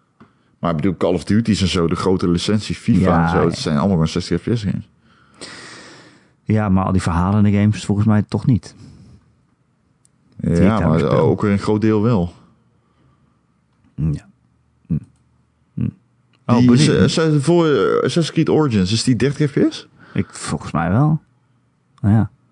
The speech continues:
Speaker 1: Ja,
Speaker 2: En vervolgens
Speaker 1: zou kunnen.
Speaker 2: zei Microsoft van, ja, ik bedoel, third parties mogen zelf weten waar ze de rekenkracht aan besteden.
Speaker 1: Ja.
Speaker 2: Het is geen, eh, mandaat dat alles zestig F P S moet draaien, maar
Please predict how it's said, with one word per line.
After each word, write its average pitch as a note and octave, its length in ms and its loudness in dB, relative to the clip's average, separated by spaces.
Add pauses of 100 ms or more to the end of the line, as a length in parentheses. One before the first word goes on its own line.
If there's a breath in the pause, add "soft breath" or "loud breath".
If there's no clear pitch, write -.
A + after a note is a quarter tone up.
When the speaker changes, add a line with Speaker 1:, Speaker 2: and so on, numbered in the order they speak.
(220)
Speaker 1:
Ja, - 60 -8
Speaker 2:
En - 80 0
vervolgens A#2 320 2
Speaker 1:
zou - 120 2
kunnen. - 60 6 (100)
Speaker 2:
zei - 20 -2
Microsoft G#2 400 -4
van, F#2+ 200 0
ja, F#2+ 220 0
ik F2+ 160 0
bedoel, F2+ 360 0
third F2+ 220 -2
parties F2 280 -2
mogen F2+ 200 2
zelf F#2+ 240 -2
weten F#2+ 280 0
waar F#2 140 0
ze F#2 80 -2
de F#2 80 0
rekenkracht G2 480 -4
aan G2 100 0
besteden. - 480 -4 (320 loud breath)
Speaker 1:
Ja. F2 120 0
Speaker 2:
Het D#2+ 100 0
is - 120 -2
geen, F#2+ 260 2
eh, F#2 60 4
mandaat F#2 520 2
dat F#2 160 -6
alles F#2 220 -2
zestig - 380 -4
F E2+ 60 -4
P - 60 -6 (100)
S E2+ 60 -2
moet F#2 260 2
draaien, F2+ 440 -2
maar F#2 220 -2